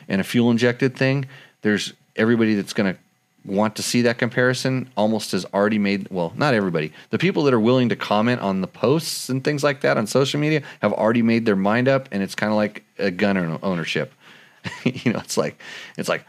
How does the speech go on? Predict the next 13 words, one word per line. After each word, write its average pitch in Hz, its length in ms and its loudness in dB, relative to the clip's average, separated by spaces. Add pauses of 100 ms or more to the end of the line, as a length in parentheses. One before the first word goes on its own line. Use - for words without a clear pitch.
(360)
"I 110 80 2
like 101 180 0
carburetors." 101 840 -2
<laughs> - 500 -20
And 90 140 -2
then 123 180 -2
they're 87 100 -4
pointing - 520 -6
<laughs> - 120 -8
the 101 200 -4
gun 95 240 0
at 95 100 -4
you. 80 160 -8